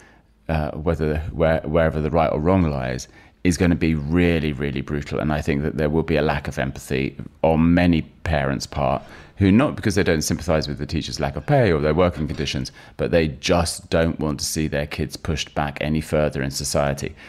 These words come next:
And of course, the people who suffer most in these situations are the parents of children who can't afford a bit of extra tuition on the side, don't have the laptops at home, don't have the, the care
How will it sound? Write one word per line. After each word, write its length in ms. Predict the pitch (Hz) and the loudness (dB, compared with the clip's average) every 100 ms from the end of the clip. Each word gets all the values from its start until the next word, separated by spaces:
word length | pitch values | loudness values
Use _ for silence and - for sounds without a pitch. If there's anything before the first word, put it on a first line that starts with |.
| - | -4
And 100 | 85 | 0
of 60 | 85 | 2
course, 200 | 87 - | 2 0
the 60 | |
people 300 | - 107 80 | 0 2 2
who 80 | 85 | 0
suffer 260 | 80 76 82 | 0 0 4
most 340 | 92 131 - | 4 4 2
in 80 | 78 | -2
these 120 | 69 | -4
situations 640 | 73 - 71 69 67 69 69 | -8 -8 -8 -8 -8 -8 -6
are 60 | |
the 80 | 67 | -6
parents 460 | 82 78 73 65 - - - | -2 0 0 -4 -10 -18 -18
of 80 | - | -10
children 460 | - 85 76 78 76 | 0 0 2 -2 -2
who 340 | 82 78 78 - - - - | 0 2 0 -4 -16 -20 -6
can't 280 | 110 110 - | -2 0 -2
afford 320 | - 78 73 | -2 -2 0
a 60 | |
bit 100 | - | -2
of 100 | 73 - | -4 -2
extra 320 | 78 78 82 | -2 -2 -6
tuition 480 | - 85 76 - 73 | -2 0 0 -2 -2
on 140 | 71 | -2
the 60 | 69 | -2
side, 340 | 73 69 71 | 0 0 2
don't 220 | 82 95 90 | 2 0 2
have 200 | 85 - | 0 0
the 80 | |
laptops 460 | 71 71 - - - | -2 -2 -4 -6 -6
at 60 | - | -6
home, 260 | 69 71 | -4 -2
don't 220 | 98 92 | 2 2
have 260 | 87 87 78 | 2 0 2
the, 180 | 85 80 - - | 0 0 -6 -8
the 100 | 90 | -6
care 560 | - 87 80 73 69 | 0 2 4 2 0